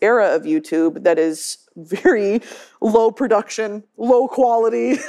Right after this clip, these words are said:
<laughs> low cost, where it's just me with a camera doing whatever I do. And I have an incredible editor who kind of adds the memes and music and brings it to life in a way that just adds kind of quality to it. But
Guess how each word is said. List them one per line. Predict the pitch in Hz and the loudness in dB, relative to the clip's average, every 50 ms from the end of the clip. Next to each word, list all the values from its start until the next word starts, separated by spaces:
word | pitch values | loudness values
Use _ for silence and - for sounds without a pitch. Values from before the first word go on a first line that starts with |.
| - - | -4 -4
<laughs> | - - - - - 302 | -4 -6 -6 -4 0 2
low | 277 285 277 277 269 269 285 | 4 4 4 4 2 0 -2
cost, | 269 - 330 220 208 214 214 214 240 269 - - - - | -2 0 0 0 2 2 0 0 -2 -2 -6 -14 -16 -6
where | 220 240 233 220 220 | -2 0 2 2 2
it's | 220 214 220 - | 0 0 -4 -4
just | - 226 220 220 - - - _ _ _ _ - | -2 0 0 0 -2 -8 -18 _ _ _ _ -4
me | 208 240 262 269 277 269 254 | 0 2 2 2 2 0 0
with | - 226 226 233 | 2 2 2 2
a | 233 | 0
camera | 233 233 190 185 180 180 180 175 175 170 170 170 _ 165 156 | -2 -6 -6 -6 -4 -2 -2 0 0 -2 -2 -6 _ -6 0
doing | 160 175 175 165 | 0 2 2 0
whatever | 156 151 151 156 143 156 147 | -2 -4 -4 -2 0 0 0
I | 143 143 | 0 0
do. | 135 139 120 120 117 110 - _ _ _ _ _ _ - | 0 0 0 0 0 0 -2 _ _ _ _ _ _ -2
And | 165 196 | 0 2
I | 190 | 2
have | 226 208 214 | 2 0 0
an | 220 | -2
incredible | 208 196 - - 247 233 220 220 - - | -4 -4 -2 0 0 2 2 0 0 0
editor | 151 165 175 151 151 143 156 | 0 0 0 0 0 0 2
who | 202 196 165 165 | 2 0 0 0
kind | - 180 160 156 | -2 -4 -2 -2
of | 151 139 - - _ _ _ - | -4 -6 -8 -14 _ _ _ 0
adds | 156 156 156 175 170 | 2 2 2 0 -2
the | - 175 | -6 -8
memes | 175 175 175 170 165 160 160 165 170 | -6 -4 -4 -4 -2 -4 -4 -6 -6
and | 180 180 | -6 -4
music | 170 165 170 170 165 170 160 - | 0 0 0 2 0 -2 -4 -4
and | 160 160 | -6 -4
brings | 160 170 170 180 170 | -4 -4 -4 -2 -4
it | 180 - - | -6 -6 -4
to | - 165 | -6 -4
life | 165 165 165 165 160 147 - - - | -2 0 0 0 0 -2 -4 -6 -6
in | 147 151 | -4 -2
a | 156 | 0
way | 156 151 156 147 147 151 | 0 2 2 2 0 0
that | 143 147 147 143 - - | 0 0 0 0 -2 -2
just | 175 180 175 - - | -6 -6 -6 -2 0
adds | 143 151 151 156 160 - | 2 2 2 0 -4 -8
kind | - - 151 151 | -10 -8 -6 -6
of | 139 139 - _ _ _ _ | -6 -8 -10 _ _ _ _
quality | - - 160 156 156 156 143 147 | 0 2 2 2 2 0 -2 -6
to | 151 - - 135 104 | -8 -8 -4 -2 0
it. | 110 123 - - - - | 0 -2 -2 -4 -2 0
But | 165 156 160 135 - | 0 2 2 0 -2